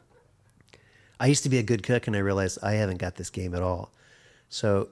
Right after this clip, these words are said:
if I can turn over a good hamburger or steak, I've done well. But I cannot put a meal together like she can. She can. It's not, it's not top ramen either. It's, like, top drawer stuff.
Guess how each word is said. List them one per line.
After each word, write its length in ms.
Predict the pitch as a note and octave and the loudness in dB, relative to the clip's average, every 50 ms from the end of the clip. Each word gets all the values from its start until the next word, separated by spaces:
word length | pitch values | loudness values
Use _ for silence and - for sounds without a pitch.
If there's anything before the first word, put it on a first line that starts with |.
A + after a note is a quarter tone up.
| - - | -4 -4
if 120 | A2 F#2 | -2 2
I 120 | A#2 A2+ A#2+ | 2 2 2
can 160 | - C#3 B2+ | 2 -2 -4
turn 240 | - - C3+ B2 B2 | -2 0 0 2 4
over 340 | A#2+ A#2+ A#2 G#2+ A2 A2 G#2 | 4 2 2 2 0 0 -2
a 60 | G2 | -2
good 240 | F#2+ G#2+ G#2 G2+ G2 | -2 -2 -2 -2 -2
hamburger 920 | G2 A2+ A2 A2+ A#2 A#2 A2 A#2 A#2 A2+ A2 A#2 A2+ A2+ A2+ A2 G#2+ - - - - _ _ _ - | -2 0 0 2 2 2 2 0 0 0 0 -2 0 0 0 -2 -4 -8 -18 -20 -20 _ _ _ -8
or 120 | G2+ G2+ F#2 | -6 -6 -6
steak, 600 | - - - - - - A2+ G2 F#2+ - - - | -6 -6 -6 -4 0 2 2 2 2 -2 -6 -6
I've 140 | - F#2+ F2+ | -4 -4 -2
done 240 | F#2 G2+ F#2+ F#2 F2+ | 0 -2 -2 0 0
well. 400 | F2+ G2 G2 F#2+ F#2+ G2 - - - A2+ | 0 2 2 0 0 -4 -8 -14 -8 -4
But 120 | G#2 G#2 | -2 -2
I 60 | G2 | -2
cannot 480 | G2 - - A#2+ A2+ A2+ A2 G#2+ - - | -2 -4 -2 0 0 2 2 0 -2 -2
put 140 | - A2 G2+ | -4 -4 -2
a 60 | G2 | -2
meal 200 | G2 G2+ G2 F#2+ | -2 -2 -2 -2
together 320 | - - F#2+ G2 F#2 F#2+ | -4 -4 -4 -4 -4 -2
like 140 | F#2+ - - | -4 -6 -6
she 140 | - - F2+ | -6 -8 -6
can. 160 | F#2 F#2 F2+ _ - - - - | -6 -6 -8 _ -16 -20 -16 -10
She 180 | - - B2 | -4 -4 -4
can. 280 | - - G#2+ G#2 G2+ G#2 - _ _ - - _ - | -2 -2 -2 -2 -2 -6 -8 _ _ -20 -20 _ -10
It's 180 | - A2+ - - | -8 -8 -4 0
not, 220 | C#3 C#3+ D3 D3+ | 2 2 2 0
it's 180 | - - - - | -2 -4 -2 0
not 200 | C3+ D3 D3 - | 2 0 0 0
top 240 | - D#3 C#3 - - | 0 0 0 2 2
ramen 320 | A#2+ A#2+ A#2 G#2 F2+ F2+ | 0 2 2 0 -2 -4
either. 340 | F#2+ F#2+ F#2 - - - - _ _ _ _ _ _ _ _ _ _ _ _ _ _ - | -4 -6 -6 -8 -12 -14 -18 _ _ _ _ _ _ _ _ _ _ _ _ _ _ -10
It's, 140 | G#2+ - - | -8 -2 -2
like, 140 | A2 G#2 - | -2 -2 -2
top 300 | - C3 A2+ A2 - - | -2 0 0 0 -2 -2
drawer 240 | - A2 G2+ F#2+ | 0 0 0 0
stuff. 500 | F2+ - - G2+ F#2+ F#2+ - - - - | 0 -2 -4 -4 -6 -6 -8 -10 -16 -20